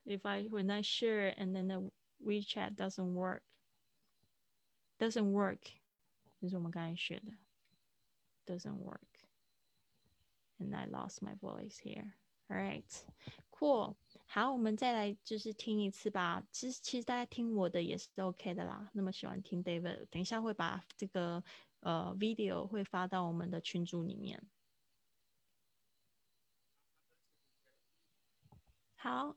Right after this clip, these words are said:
I'll have that. I'll have that taken care of immediately.这边就是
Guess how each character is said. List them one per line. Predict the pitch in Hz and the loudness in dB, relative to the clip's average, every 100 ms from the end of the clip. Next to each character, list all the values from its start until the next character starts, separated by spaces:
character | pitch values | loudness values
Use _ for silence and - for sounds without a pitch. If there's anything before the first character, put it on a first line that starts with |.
| - | 6
I'll | 240 262 | 8 8
have | 254 285 311 - | 6 2 2 4
that. | 202 - - _ _ _ _ _ _ - - _ - | 4 4 0 _ _ _ _ _ _ -20 -20 _ 0
I'll | 220 233 | 2 4
have | - 302 302 | 4 4 4
that | - - - | 2 2 -2
taken | 254 - 233 | -8 -4 -4
care | 214 240 240 | -2 0 2
of | 220 208 - | 2 2 0
immediately. | - 202 208 214 214 208 - - 220 _ _ _ _ - | 2 4 6 4 2 -2 -4 -6 -10 _ _ _ _ -4
这 | 226 | 0
边 | 220 202 196 | 2 2 2
就 | 208 | 2
是 | 214 | -2